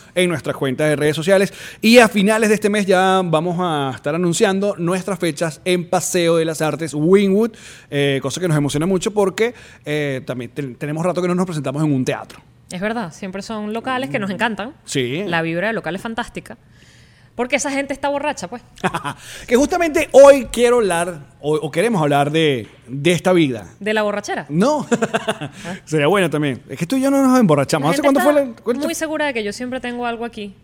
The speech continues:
Speaker 2: y yo quiero decirles que no es tan lejos de la realidad.
Speaker 1: <laughs> De tener un trago a esta hora, mm, que grabamos el podcast, ¿qué sería?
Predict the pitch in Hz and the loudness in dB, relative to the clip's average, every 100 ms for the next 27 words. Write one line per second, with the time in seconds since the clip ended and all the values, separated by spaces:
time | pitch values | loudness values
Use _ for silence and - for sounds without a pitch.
0 | _ - 185 180 226 208 202 202 214 190 | _ -14 -12 -8 -8 -8 -12 -14 -12 -12
1 | 175 - 196 190 190 190 165 139 104 - | -12 -12 -10 -8 -8 -10 -10 -14 -16 -20
2 | _ - 269 - - - 113 - - - | _ -18 -16 -16 -18 -18 -16 -16 -20 -20
3 | - - _ _ - - - - - 147 | -20 -20 _ _ -20 -20 -20 -18 -6 -2
4 | 170 202 247 240 233 175 185 175 202 185 | 2 4 6 6 6 6 6 4 4 4
5 | 185 185 175 143 135 120 - 127 127 131 | 4 2 0 -4 -4 -6 -6 -4 -4 -2
6 | 170 143 135 156 - 147 147 117 98 | -4 -4 -4 -6 -8 -8 -6 -8 -10